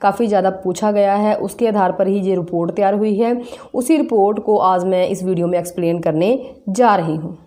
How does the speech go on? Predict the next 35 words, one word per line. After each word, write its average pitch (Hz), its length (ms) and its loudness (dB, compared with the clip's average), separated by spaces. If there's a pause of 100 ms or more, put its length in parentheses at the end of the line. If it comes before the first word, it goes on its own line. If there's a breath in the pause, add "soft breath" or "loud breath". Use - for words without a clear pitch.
(880 loud breath)
सबसे 233 160 0
पहले 254 160 2
आपको 254 200 2
बता 233 260 4
दूं 226 140 0
कि 277 100 0
इंडिया 226 340 2
और 233 80 2
कनाडा 202 380 0
को 214 240 2
एक 202 200 0
समान 190 300 0
ना 185 220 0
समझा 165 400 -2
जाए। 156 300 -6 (540 loud breath)
कनाडा 202 280 2
के 202 140 0
अपने 214 300 0
रूल 208 280 2
हैं, 240 160 2
वहाँ 202 240 0
का 202 80 0
अलग 208 360 0
कल्चर 165 320 -2
है 160 280 -10 (280)
और 208 140 -2
इंडिया 214 280 2
का 208 120 0
अपना 180 280 -4
कल्चर 196 360 -2
है 226 260 0 (360 loud breath)
और 240 100 2
अलग 202 340 2
रूल 160 220 -2
हैं। - 220 -10